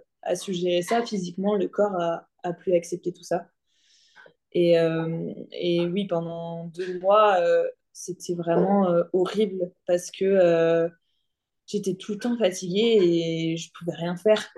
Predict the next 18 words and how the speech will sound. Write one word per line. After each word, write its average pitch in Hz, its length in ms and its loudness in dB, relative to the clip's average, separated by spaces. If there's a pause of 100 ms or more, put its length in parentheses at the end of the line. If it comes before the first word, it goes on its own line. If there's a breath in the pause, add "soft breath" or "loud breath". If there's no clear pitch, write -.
C'était, 190 520 0
euh... 170 500 4 (640)
en 196 60 0
fait, 240 100 4
j'ai 202 160 0
tellement 214 240 4
l'habitude 226 420 2
de 214 80 2
faire 185 300 -12
tout 220 120 -12
le 196 60 -14
temps 233 140 -4
plein 220 180 -4
de 208 60 -6
choses 226 240 -2
dans 185 280 -4
une 180 180 -6
journée 180 420 -4